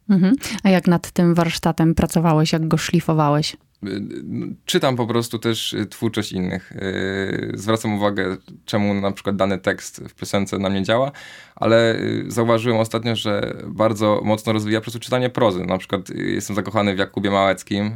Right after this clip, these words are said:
Speaker 2: e, pisarzu, k-, e, współczesnym naszym polskim, który jest wybitny.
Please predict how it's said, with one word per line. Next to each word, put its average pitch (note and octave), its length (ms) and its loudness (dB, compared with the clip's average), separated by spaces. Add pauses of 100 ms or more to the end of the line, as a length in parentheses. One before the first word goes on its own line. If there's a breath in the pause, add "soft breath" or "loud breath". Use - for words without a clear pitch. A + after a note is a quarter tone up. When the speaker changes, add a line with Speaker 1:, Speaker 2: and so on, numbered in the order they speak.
Speaker 2:
e, F#2+ 180 -6
pisarzu, F#2+ 560 -4
k-, - 300 -12 (280)
e, - 40 -10
współczesnym G2 500 -6
naszym F#2+ 220 -4
polskim, G2+ 360 -6
który G2+ 160 -2
jest F#2+ 120 0
wybitny. G2 500 -2